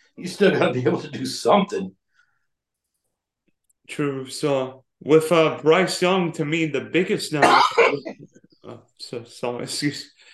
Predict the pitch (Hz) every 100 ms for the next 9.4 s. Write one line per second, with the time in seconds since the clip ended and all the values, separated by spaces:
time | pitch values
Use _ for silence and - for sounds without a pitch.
0 | - _ _ _ - - 151 147 - 165
1 | 180 180 147 160 156 147 143 139 139 143
2 | 127 127 123 147 143 139 143 143 131 -
3 | 139 143 139 160 175 165 135 135 135 139
4 | 135 127 139 139 - - 135 131 - 120
5 | 143 131 117 127 123 120 120 - _ _
6 | - 139 170 214 208 156 151 160 175 170
7 | 165 - 160 160 156 147 156 156 139 123
8 | - - _ _ _ _ _ _ _ -
9 | 147 147 143